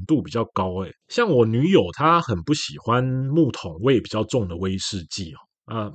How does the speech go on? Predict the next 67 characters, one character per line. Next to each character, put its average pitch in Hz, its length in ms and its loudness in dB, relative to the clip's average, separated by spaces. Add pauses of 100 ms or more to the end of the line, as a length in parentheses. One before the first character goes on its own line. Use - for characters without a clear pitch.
像 131 220 -2
波 139 220 6
本 156 180 0
威 107 140 2
士 - 200 -4
忌 120 160 -4
这 120 100 -4
种 160 240 -6
她 113 140 -4
基 123 180 -4
本 95 100 -6
上 107 160 -4
是 95 140 -8
不 92 100 -14
太 95 280 -8
碰 - 180 -2 (160)
的。 - 100 -20 (600)
可 - 100 6
是 196 80 4
她 190 140 2
就 202 100 6
很 127 160 4
喜 110 160 -2
欢 123 240 2
泥 104 160 -2
煤 101 320 0 (200)
威 117 140 4
士 117 200 -2
忌 107 180 -2
的 90 60 -2
这 107 100 -2
种 80 80 -6 (100)
风 90 280 -6
味。 101 160 0 (440)
那 175 120 4
如 156 100 8
果 170 140 8
有 95 540 6
女 95 180 -4
性 151 180 2
的 113 80 2
听 131 300 -2
众， 113 180 2 (480)
啊， 92 80 -8
如 110 120 2
果 165 80 8
有 120 160 8
的 117 80 8
话 147 200 4
啦， 87 220 -2
我 87 180 -6
看 151 220 0
那 139 80 -2
个 123 140 4
收 131 180 2
听 127 160 0
的 120 80 0
听 123 180 -4
众 123 200 2
分 113 240 0
析 101 240 -2
啊， 85 80 -2
我 78 80 -10
们 87 100 -10
听 120 180 -2
众 120 200 2
有 87 160 -8